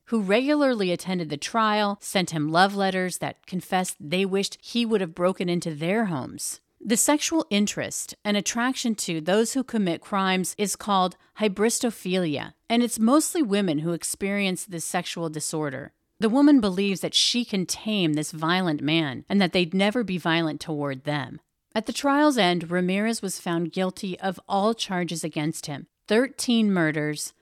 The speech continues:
five attempted murders, eleven sexual assaults, and fourteen burglaries. Ramirez was sentenced to death many times over,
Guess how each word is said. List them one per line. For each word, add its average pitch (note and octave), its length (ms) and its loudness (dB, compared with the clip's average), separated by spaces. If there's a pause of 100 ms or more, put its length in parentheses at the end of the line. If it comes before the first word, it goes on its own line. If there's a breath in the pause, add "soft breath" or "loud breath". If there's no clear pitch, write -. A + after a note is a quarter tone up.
(140)
five A3 420 2
attempted F#3+ 460 -2
murders, D3 680 -4
eleven G#3+ 460 2
sexual F#3 420 -2
assaults, D3 640 -4
and G#3 180 -2
fourteen E3 680 -2
burglaries. C#3 760 -8 (340)
Ramirez C#4+ 440 6
was B3+ 120 -2
sentenced F#3 460 -2
to E3+ 60 -2
death C3+ 460 -2
many E3+ 260 2
times E3 360 -2
over, C#3+ 340 -6